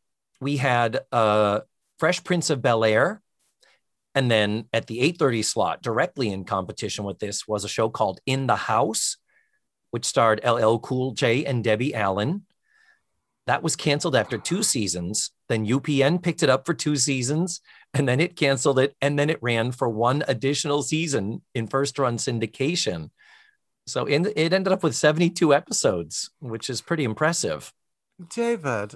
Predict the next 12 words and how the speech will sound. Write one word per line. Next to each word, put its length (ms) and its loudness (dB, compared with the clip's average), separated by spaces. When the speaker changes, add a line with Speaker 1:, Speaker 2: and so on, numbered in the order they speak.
Speaker 2:
I'm 220 -4
just 320 -6
looking 520 -6
at 160 -8
this. 400 -10
At 280 -4
Monday 460 0
night, 460 -8
on 300 2
A 220 0
B 160 -4
C, 520 -8